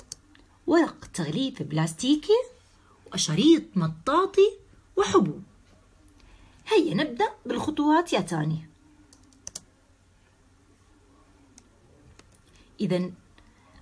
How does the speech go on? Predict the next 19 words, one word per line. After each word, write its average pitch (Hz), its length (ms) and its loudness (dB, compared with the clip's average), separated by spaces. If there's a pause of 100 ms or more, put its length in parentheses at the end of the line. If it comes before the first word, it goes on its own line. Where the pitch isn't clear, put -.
الخطوة 311 460 0
الأولى 311 380 2
يا 285 120 0
تاني، 254 540 -4 (220)
هلأ 285 320 2
نبلش 285 400 2
بالتجربة. 165 680 -4 (120)
يا 185 140 4
ريت 381 220 2
يا 269 80 0
تاني 240 380 -2
إذا 208 220 0
عندكم 202 320 0
الأدوات 202 560 0
بنعملها 185 420 2
بالبيت. 156 500 -6 (2000)
وهلأ 311 320 -2
يا 185 180 -4
تاني 277 400 -6